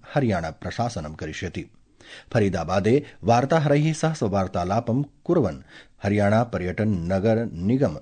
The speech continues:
लिमिटेड इत्यस्य प्रबन्धन निदेशकः पार्थगुप्ता अवदत् यत् ह्यः सायं सपाद षट् वादने दुर्घटना अभवत्।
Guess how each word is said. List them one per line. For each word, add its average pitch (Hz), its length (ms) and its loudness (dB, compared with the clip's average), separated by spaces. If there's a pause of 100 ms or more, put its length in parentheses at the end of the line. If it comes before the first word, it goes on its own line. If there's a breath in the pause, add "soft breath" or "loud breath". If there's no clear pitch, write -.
लिमिटेड 107 480 0
इत्यस्य 120 580 -2 (320 loud breath)
प्रबन्धन 143 520 2
निदेशकः 110 720 0 (240)
पार्थगुप्ता 82 640 -6
अवदत् 87 400 -6
यत् 87 140 -6
ह्यः 113 420 -2 (100)
सायं 113 420 -2
सपाद 90 440 -4
षट् 98 260 -6
वादने 98 460 -2
दुर्घटना 98 680 -6
अभवत्। 76 440 -12